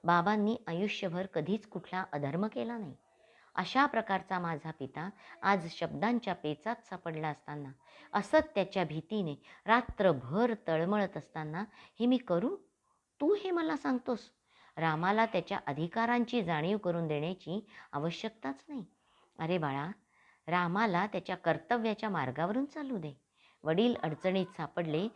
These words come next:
तर पुत्राने त्याला सोडवावे, हा धर्म आहे. राजा अडचणीत सापडला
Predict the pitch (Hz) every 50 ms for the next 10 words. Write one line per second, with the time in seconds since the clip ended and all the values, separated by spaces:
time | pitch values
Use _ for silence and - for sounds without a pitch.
0 | - - - - - 175 170 - 160 160 160 - 202 233 240 220 190 180 - 165
1 | 160 170 170 - - 156 139 139 143 180 196 185 190 214 208 - 196 175 147 127
2 | 127 147 175 214 220 175 123 - _ _ _ _ - - - - - - 185 196
3 | 196 190 175 226 262 269 233 180 165 - 202 208 220 214 208 - 190 156 - -
4 | 180 180 160 151 160 196